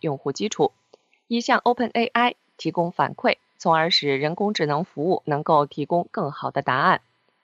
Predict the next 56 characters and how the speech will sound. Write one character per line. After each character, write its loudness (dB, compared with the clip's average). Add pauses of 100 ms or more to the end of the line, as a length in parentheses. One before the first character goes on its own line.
(300)
目 -2
前 -2
还 -4
没 0
有 2
关 0
于 0
移 -4
动 -2
版 0
将 0
于 -4
何 -4
时 -4
发 -2
布 -2
的 -4
消 -2
息， -6 (340)
也 2
没 -2
有 2
关 0
于 -4
新 -6
的 2
人 -4
工 -2
智 -4
能 0
协 -2
助 -2
视 -2
频 -6
创 0
作 -2
工 -2
具 -4
的 -2
更 -2
多 0
细 -4
节。 0 (640)
另 0
外 2 (260)
，Open 0
A -4
I 0
宣 -4
布 -2
了 4
Chat -6
G -6
P -6
T -4
Plus， 0